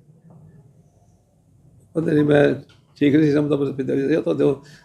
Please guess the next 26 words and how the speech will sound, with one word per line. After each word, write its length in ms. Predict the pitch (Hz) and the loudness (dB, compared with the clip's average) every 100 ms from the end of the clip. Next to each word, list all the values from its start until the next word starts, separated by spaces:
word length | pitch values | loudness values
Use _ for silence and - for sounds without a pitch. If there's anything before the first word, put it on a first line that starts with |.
| _ - | _ -6
ਮੈਂ 80 | 156 | -2
ਤਾਂ 100 | 160 | 0
ਕੋਈ 100 | 151 | 2
ਕੁਮੈਂਟ 260 | 143 135 | 0 2
ਵੀ 60 | 151 | 2
ਨਹੀਂ 100 | 139 | 2
ਕਰਨਾ 160 | 131 | 0
ਚਾਹੁੰਦਾ। 220 | 127 139 139 | 0 0 -2
ਉਹ, 160 | 127 - - _ | -4 -10 -20 _
ਉਹ 120 | 160 127 | -8 -2
ਬੜੇ 140 | 131 | -2
ਸਤਿਕਾਰ 400 | 135 123 120 135 | 0 0 2 2
ਵਾਲੇ 280 | 143 147 143 | 2 2 0
ਨੇ, 60 | - - _ - - - - - - - - - - - - - - - | -4 -20 _ -20 -20 -20 -20 -20 -20 -20 -20 -20 -20 -18 -14 -8 -6 -2
ਉਹਨਾਂ 160 | 156 | -2
ਕਿਉਂ 200 | - 165 | 2 0
ਦਿੱਤਾ, 240 | 160 160 151 | 0 2 2
ਇਹ 40 | |
ਤਾਂ 100 | 156 | 4
ਉਹਨਾਂ 160 | 151 165 | 2 0
ਨੂੰ 80 | |
ਪਤਾ 200 | - 135 | -2 -2
ਕਿਉਂ 200 | 131 135 | -2 -2
ਦਿੱਤਾ 160 | 131 131 | -2 -4
ਅਸਤੀਫਾ। 380 | 123 123 127 117 - - _ _ - _ _ - - - | -4 -4 -4 -6 -10 -20 _ _ -20 _ _ -20 -14 -10
ਲੇਕਿਨ 420 | - - 139 | -4 -2 2